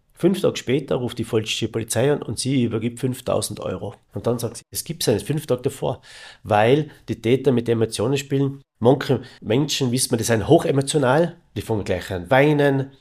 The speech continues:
Manche sind nicht so. Und die, was hochemotional sind, schalten sofort den Verstand aus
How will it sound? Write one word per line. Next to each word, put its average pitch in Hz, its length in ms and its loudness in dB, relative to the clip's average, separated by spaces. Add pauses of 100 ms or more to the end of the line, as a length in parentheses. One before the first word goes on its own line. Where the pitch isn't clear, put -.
(120)
Manche 117 460 0 (500)
sind 113 260 0
nicht 165 280 -2
so. 151 380 6 (160)
Und - 160 -4
die, 139 100 6
was 139 160 4
hochemotional 131 640 2
sind, 131 200 0
schalten 123 380 -2
sofort 120 400 -2
den 120 80 -4
Verstand 123 460 -2
aus 123 280 -2